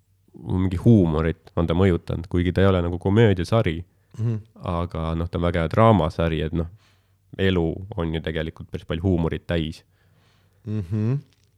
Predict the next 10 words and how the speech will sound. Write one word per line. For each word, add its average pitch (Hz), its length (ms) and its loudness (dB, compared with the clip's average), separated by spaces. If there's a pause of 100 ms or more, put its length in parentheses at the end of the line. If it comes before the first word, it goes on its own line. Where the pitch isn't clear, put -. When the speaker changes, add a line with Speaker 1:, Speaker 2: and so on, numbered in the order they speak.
(300)
Speaker 1:
Et 87 520 -4
jah, 82 320 0
ja 98 120 -2
siis 117 200 0
noh, 123 100 6
filmidest 117 840 -2 (1000)
ma 107 100 -4
olen 104 140 -2
nagu 101 420 0 (720)
ise 104 240 0